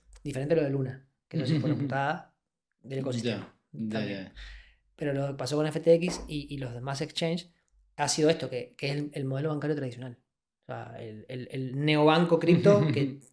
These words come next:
Speaker 1: mm, toma depósitos y
Speaker 2: Sí.
Speaker 1: se timbea la, la pasta de, que no es de, que no es de él. ¿Qué pasa? ¿Qué pasa? Te agarra un bear
Speaker 2: Claro.
Speaker 1: market larguísimo, tus comisiones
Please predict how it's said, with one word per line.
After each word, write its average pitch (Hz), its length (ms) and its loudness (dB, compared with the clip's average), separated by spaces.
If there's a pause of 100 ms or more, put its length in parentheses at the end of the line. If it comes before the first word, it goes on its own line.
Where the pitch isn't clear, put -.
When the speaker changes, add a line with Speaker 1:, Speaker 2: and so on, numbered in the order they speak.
Speaker 1:
mm, 139 640 -10
toma 156 180 0
depósitos 175 560 4
y - 60 -12
Speaker 2:
Sí. 151 60 -6
Speaker 1:
se 123 100 2
timbea 147 340 2
la, 139 240 -2
la 127 160 -10
pasta 180 340 -4
de, 151 160 -4 (200)
que 123 80 -14
no 120 80 -12
es 104 60 -16
de, 104 200 -12
que - 80 -18
no 123 80 -12
es 127 60 -8
de 131 60 -6
él. - 100 -14 (440)
¿Qué 135 100 -12
pasa? - 180 -8
¿Qué 151 40 -8
pasa? 139 180 0
Te 131 140 -6
agarra 143 220 -2
un 147 60 0
bear 143 160 2
Speaker 2:
Claro. - 20 6 (120)
Speaker 1:
market 175 340 -2 (840)
larguísimo, 175 840 2 (240)
tus - 100 -10
comisiones 151 680 0